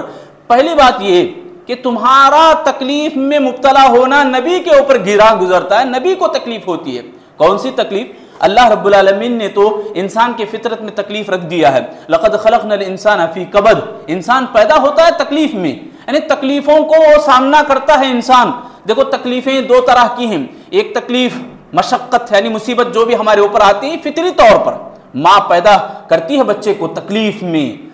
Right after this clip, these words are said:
बच्चा पैदा होता है चीखते चिल्लाते रोते, फिर वो तकलीफों से गुजरता है, वो तकलीफ मुराद नहीं है यहाँ पे। वो तकलीफ मुराद है, वो मशक्कत मुराद है जिसको अल्लाह रब्बुल आलमीन ने सूरतुल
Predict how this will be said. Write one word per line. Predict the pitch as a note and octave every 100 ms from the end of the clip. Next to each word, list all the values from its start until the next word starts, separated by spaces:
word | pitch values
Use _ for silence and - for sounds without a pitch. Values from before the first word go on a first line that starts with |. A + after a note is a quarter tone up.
| -
बच्चा | F#3 - C#4+
पैदा | B3+ B3+
होता | D#4+ D4 D4
है | B3+
चीखते | A#3+ A#3+ -
चिल्लाते | A#3 A3+ A3 A3 A3
रोते, | G3+ G3 G#3+ G3+ C3 - - - -
फिर | F4
वो | D#4 D#4 D4
तकलीफों | B3+ C4 B3+ C#4+
से | C#4 C4
गुजरता | F#3 A3 C#4 -
है, | C4+ E3+
वो | F3 B3+
तकलीफ | B3+ A#3+ C4
मुराद | A3+ A3 A3 G3
नहीं | C4 D4
है |
यहाँ | A#3 F3+ D#3+
पे। | D#3 B2 - - _ - C#3+
वो | G3 F4+ -
तकलीफ | D#4+ D#4 C4+
मुराद | A#3+ A3 F3 E3
है, | G3+ - - -
वो | F#3+ D#4
मशक्कत | B3 - C4 - -
मुराद | B3+ A3+ G3+ E3+
है | D3+ F#3 B3+ - - -
जिसको | C#3 G#3+ - C4
अल्लाह | A3+ B3+ B3
रब्बुल | A3 A3 A3
आलमीन | G#3+ A3 B3 B3+
ने | C#4
सूरतुल | C4+ A3 G#3+ A3 B3 C#4+ C#4+